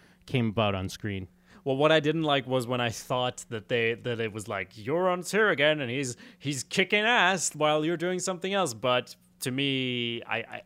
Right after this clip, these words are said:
Speaker 2: how I read it, at least, was those ships were empty now.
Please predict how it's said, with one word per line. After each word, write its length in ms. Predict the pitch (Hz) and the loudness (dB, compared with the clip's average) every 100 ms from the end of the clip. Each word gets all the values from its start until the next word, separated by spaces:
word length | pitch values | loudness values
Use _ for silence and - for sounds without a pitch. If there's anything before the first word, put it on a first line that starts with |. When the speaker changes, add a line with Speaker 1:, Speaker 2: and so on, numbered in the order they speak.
| _ - 104 | _ -16 -4
Speaker 2:
how 180 | 120 | 0
I 100 | 120 113 | 2 2
read 200 | 123 131 | 0 0
it, 180 | 107 | -4
at 160 | - 107 | -8 -10
least, 320 | 107 107 - | -8 -10 -10
was 460 | 107 104 101 101 90 - - | -6 -2 -2 -4 -10 -14 -4
those 180 | 113 107 | -4 -2
ships 280 | 131 - | -6 -8
were 120 | 113 101 | -10 -6
empty 300 | 117 - 104 | -6 -8 -10
now. 340 | 90 90 92 | -8 -6 -8